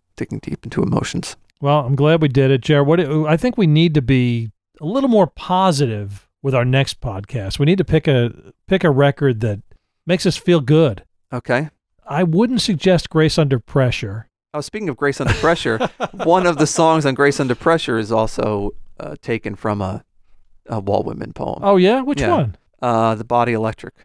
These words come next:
Speaker 2: Oh, okay.
Speaker 1: He has a poem called I Sing the Body Electric.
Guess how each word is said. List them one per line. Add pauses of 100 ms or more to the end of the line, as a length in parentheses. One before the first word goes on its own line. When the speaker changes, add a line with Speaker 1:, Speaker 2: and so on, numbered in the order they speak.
(240)
Speaker 2:
Oh,
okay.
Speaker 1:
He
has
a
poem
called
I
Sing
the
Body
Electric.